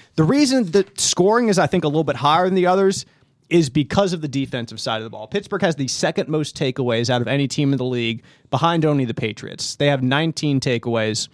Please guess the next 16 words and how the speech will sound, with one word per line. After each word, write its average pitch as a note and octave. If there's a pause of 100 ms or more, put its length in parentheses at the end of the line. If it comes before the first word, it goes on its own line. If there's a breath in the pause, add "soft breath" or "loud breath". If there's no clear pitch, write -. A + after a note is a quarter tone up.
(500 soft breath)
and B2+
so D3+
they're C#3+
giving F3
their D3
offense C#3+
the C3
ball B2
more. A2+
Their A2
offense C#3+
gets D3
more C#3+
possessions C3
deeper C#3
in C3+